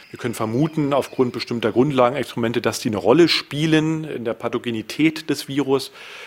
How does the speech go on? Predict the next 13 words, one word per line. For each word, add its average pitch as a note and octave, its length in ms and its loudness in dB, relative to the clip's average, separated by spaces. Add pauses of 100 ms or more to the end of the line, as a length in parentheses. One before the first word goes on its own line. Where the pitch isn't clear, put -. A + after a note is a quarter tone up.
(320)
Aber A2+ 560 4 (380)
wie A#2 100 -8
das A2+ 180 -2
letztendlich A#2 440 -6
denn G2+ 200 -6
wirklich - 380 2
ist, C#3 220 -6
da G#2 80 0
bin G#2 140 -6
ich G2 100 -8
sehr G#2 180 -2
vorsichtig, F#2+ 720 -8
ne? A#2 240 -14